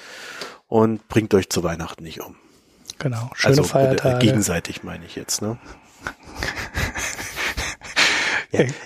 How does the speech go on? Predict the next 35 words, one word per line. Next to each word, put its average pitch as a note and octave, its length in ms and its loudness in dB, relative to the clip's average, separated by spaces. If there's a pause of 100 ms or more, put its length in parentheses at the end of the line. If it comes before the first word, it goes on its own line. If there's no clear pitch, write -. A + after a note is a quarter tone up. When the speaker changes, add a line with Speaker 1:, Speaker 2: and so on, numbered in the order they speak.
Speaker 1:
ja, A2+ 160 0
weißt B2+ 220 2
du, F3 100 6
wie E3 120 4
viele D3 160 6
Leute C#3+ 320 8
sich C#3 240 2
an B2 100 2
Weihnachten C3 380 2
mit B2+ 120 0
ihrer A#2+ 200 4
Familie B2+ 400 4
streiten? - 460 -4
Das F#2+ 120 -8
ist F#2+ 140 -6
echt - 180 -8
der G#2 140 -8
Hammer. G2 240 -12 (220)
Speaker 2:
Ja, D#3+ 180 4
das F#3 160 2
ist D3 180 -4
der C#3+ 120 4
Hauptauslöser E3 760 2
für, C#3+ 380 0
ähm, C#3+ 340 -6
für - 180 0
Scheidungen, C#3+ 500 2
ne? C#3+ 220 -4
Und D3+ 280 -6
auch, C3+ 420 2
also, C3+ 540 2
äh, C#3+ 80 -2
Scheidungen. E3 420 4
Speaker 1:
Und D#3+ 80 6
Herzinfarkte. G2+ 760 0